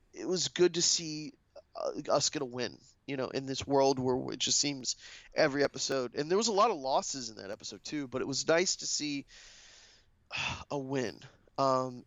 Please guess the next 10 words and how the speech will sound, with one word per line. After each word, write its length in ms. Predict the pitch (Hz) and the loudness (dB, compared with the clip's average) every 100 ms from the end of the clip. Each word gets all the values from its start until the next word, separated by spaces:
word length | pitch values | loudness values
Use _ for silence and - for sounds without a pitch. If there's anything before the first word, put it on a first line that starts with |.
| - | -4
and, 560 | 131 131 131 123 120 - - - | -2 0 -2 -6 -12 -16 -18 -10
you 140 | 131 | -4
know, 240 | 123 98 - | -2 -2 -2
it, 120 | 87 - | -6 -4
this 180 | 135 156 | 2 2
whole 160 | - 175 | 4 4
season 580 | - 156 175 160 143 123 | 4 4 2 0 -2 -2
just 200 | 120 - | 2 2
started 460 | - 143 151 151 - | 2 0 0 -2 -4
to, 300 | 110 113 | -8 -10